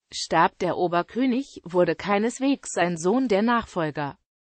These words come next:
sondern der Vizekönig, und an dessen Stelle rückte dann wieder der nächstjüngere Bruder. Somit waren Streitigkeiten innerhalb der Herrscherfamilien kaum zu vermeiden,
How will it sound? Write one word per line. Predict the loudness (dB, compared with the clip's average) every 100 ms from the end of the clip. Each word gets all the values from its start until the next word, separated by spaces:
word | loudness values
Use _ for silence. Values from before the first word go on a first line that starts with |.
| _
sondern | -2 0 0 0
der | 0 -2
Vizekönig, | -4 -8 -4 -4 0 0 0 -4
und | -8 -4
an | -2
dessen | 0 -2 -4
Stelle | -6 -2 0 2 0 2
rückte | 0 0 0
dann | 2 2 2
wieder | 2 2
der | 2
nächstjüngere | 0 -2 -2 -4 -2 0 -2 -4
Bruder. | -4 -2 -2 -4 -6 _ _ _ 2
Somit | 6 6 6 2 4
waren | 6 4 -2
Streitigkeiten | -6 -2 -2 -2 -6 -6 -4 -4 -4 -4
innerhalb | -2 0 0 -2 0
der | -2
Herrscherfamilien | 0 -4 -2 -4 -4 -2 -2 0 0 0 -2
kaum | -2 -4 -4 -6
zu | -6
vermeiden, | -2 -2 0 -2 -2 -4